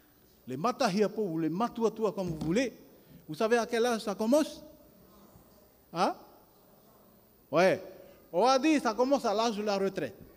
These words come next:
Et comme la retraite se repousse un moment, maintenant c'est soixante-deux. Avant c'était soixante. Aujourd'hui c'est soixante-deux. Ah, finalement, c'est pas net, c'est pas clair.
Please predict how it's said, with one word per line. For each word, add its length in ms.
Et 80
comme 240
la 140
retraite 480
se 60
repousse 440
un 140
moment, 160
maintenant 260
c'est 140
soixante-deux. 600
Avant 320
c'était 260
soixante. 460
Aujourd'hui 320
c'est 120
soixante-deux. 600
Ah, 100
finalement, 560
c'est 180
pas 240
net, 260
c'est 120
pas 200
clair. 440